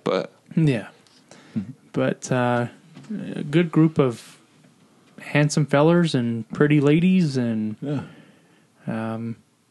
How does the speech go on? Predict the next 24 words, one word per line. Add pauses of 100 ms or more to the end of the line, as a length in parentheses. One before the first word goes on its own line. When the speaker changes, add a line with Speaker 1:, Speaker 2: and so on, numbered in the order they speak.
(560)
Speaker 2:
I
don't
know.
I,
I
felt
that
everybody
did
a
great
acting
job (340)
in
Speaker 3:
Okay.
Speaker 2:
this. (1500)
'Cause
Armie
Hammer
wasn't
in
it.
Speaker 1:
<laughs> (880)
Wow.